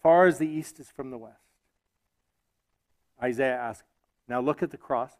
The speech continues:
Isaiah asks, "Are his arms too short to save?" No. Right? And so you begin to see these shadows. And what is casting the shadow? Christ himself.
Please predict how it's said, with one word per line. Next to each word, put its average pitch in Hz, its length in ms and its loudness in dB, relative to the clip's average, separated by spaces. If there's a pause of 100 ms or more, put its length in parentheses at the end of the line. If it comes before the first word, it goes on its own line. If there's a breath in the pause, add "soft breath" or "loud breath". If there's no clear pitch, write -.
(460)
Isaiah 120 240 -8
asks, 120 300 -14 (420)
"Are 127 140 -6
his 117 320 -8 (100)
arms 110 360 -16 (140)
too 104 120 -18 (180)
short 107 160 -20 (140)
to 110 60 -20 (140)
save?" 101 200 -20 (1500)
No. 92 60 -20 (1080)
Right? 107 120 -20 (200)
And 107 100 -16
so - 140 -14
you 113 180 -10
begin 135 500 -6
to 123 80 -14
see 131 500 -14 (640)
these 123 180 -14 (240)
shadows. 151 520 4 (200)
And 117 220 -8
what 180 160 2
is 165 140 2
casting 160 580 -2
the 135 80 -8
shadow? 165 460 -6 (1700)
Christ - 340 -6
himself. 165 440 -14